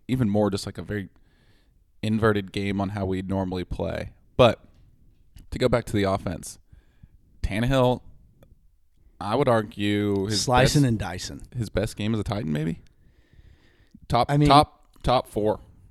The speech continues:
Speaker 2: Probably, but, um, th-, some of those twenty twenty games, he would go absolutely off.
Speaker 1: Yeah, that's fair. But he
Speaker 2: I feel
Speaker 1: was,
Speaker 2: like
Speaker 1: he had,
Speaker 2: the,
Speaker 1: like, four incompleted,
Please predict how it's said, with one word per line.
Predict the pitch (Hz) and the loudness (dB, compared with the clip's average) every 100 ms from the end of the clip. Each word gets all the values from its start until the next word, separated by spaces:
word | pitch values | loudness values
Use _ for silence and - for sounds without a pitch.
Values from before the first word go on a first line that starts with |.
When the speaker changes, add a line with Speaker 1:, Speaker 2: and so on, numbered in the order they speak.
| _ _ _ - | _ _ _ -10
Speaker 2:
Probably, | - 165 151 127 127 | -4 0 2 2 0
but, | 117 - | -2 -4
um, | 139 | -4
th-, | 139 135 143 | -6 -8 -4
some | - 180 | 0 2
of | |
those | 151 107 | 2 0
twenty | 127 113 | 0 0
twenty | - 110 101 | 0 -2 -2
games, | 101 92 90 - | -4 -6 -8 -12
he | 104 107 | -8 -8
would | 104 90 87 - _ - | -8 -10 -14 -18 _ -10
go | 113 98 | -8 -8
absolutely | 95 101 - 90 78 | -10 -12 -12 -10 -10
off. | 69 - - - _ _ _ - | -12 -14 -18 -20 _ _ _ -12
Speaker 1:
Yeah, | - 50 - - - - _ _ - | -8 -8 -10 -14 -20 -20 _ _ -4
that's | 113 | -2
fair. | - 101 | 0 0
But | 87 - | -2 -6
he | 123 | -2
Speaker 2:
I | 147 | 4
feel | |
Speaker 1:
was, | 131 | 6
Speaker 2:
like | 113 - - - | 4 2 -6 -8
Speaker 1:
he | - | -2
had, | 151 | 0
Speaker 2:
the, | |
Speaker 1:
like, | 262 | 0
four | - - 170 | -4 -2 0
incompleted, | 180 165 143 151 139 | 0 0 -2 -2 -4